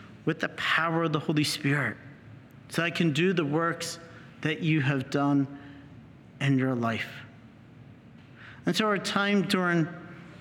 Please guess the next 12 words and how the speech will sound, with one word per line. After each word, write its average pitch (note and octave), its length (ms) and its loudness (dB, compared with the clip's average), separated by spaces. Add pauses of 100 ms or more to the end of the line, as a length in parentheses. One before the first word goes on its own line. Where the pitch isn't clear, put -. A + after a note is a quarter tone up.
(140)
Easter D#3+ 800 0 (1120)
is A#3 280 4 (100)
a A3 80 0
time A#3+ 580 0
of A#3 160 -2
preparation F3+ 920 0 (360)
for D#3+ 160 -4
Pentecost, F3 800 -6
for - 120 -2
the C#3 120 0
Holy C#3+ 240 0
Spirit. C#3+ 420 -4